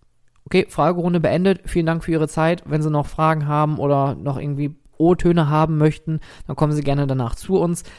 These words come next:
Wenn die dann verschwinden, dann ist das vollkommen legitim, weil viele große Pressevertreter, gerade von Zeitungen zum Beispiel,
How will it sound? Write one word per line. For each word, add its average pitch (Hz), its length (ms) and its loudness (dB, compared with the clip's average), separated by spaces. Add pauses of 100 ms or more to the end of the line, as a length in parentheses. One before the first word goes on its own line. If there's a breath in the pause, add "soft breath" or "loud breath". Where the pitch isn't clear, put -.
(100)
Wenn 135 140 -2
die 143 120 0
dann 151 220 -2
verschwinden, 160 880 -2
dann 135 160 0
ist 147 120 -4
das 165 160 0
vollkommen 151 320 2
legitim, 147 600 0
weil 120 220 -2
viele 165 440 2 (480 loud breath)
große 156 360 2
Pressevertreter, 151 960 0
gerade 139 360 -2
von 135 380 -2
Zeitungen 156 640 -2
zum 147 180 -4
Beispiel, 135 640 0